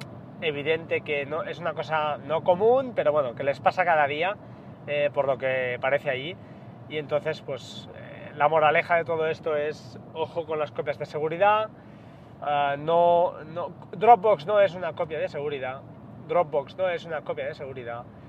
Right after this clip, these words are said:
Eh, entonces, mucho, mucho cuidado. Copias de seguridad incrementales, mejor, mejor un sistema incrementales como Hyper Backup que no un sistema, mm, pues eso,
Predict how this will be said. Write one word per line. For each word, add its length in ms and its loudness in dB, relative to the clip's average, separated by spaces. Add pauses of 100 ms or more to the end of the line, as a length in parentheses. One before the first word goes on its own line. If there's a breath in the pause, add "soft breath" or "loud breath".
(300 loud breath)
Eh, 520 -4
entonces, 640 -4 (160)
mucho, 400 -4
mucho 360 -8
cuidado. 560 0 (340 loud breath)
Copias 240 2
de 80 -6
seguridad 420 2 (140)
incrementales, 1120 -2 (440)
mejor, 560 2 (240)
mejor 360 0
un 120 -8
sistema 560 -2
incrementales 720 -2
como 220 -4
Hyper 260 -4
Backup 360 0 (540 loud breath)
que 120 -4
no 120 -2
un 80 -4
sistema, 640 2
mm, 2000 -16
pues 120 -4
eso, 300 -2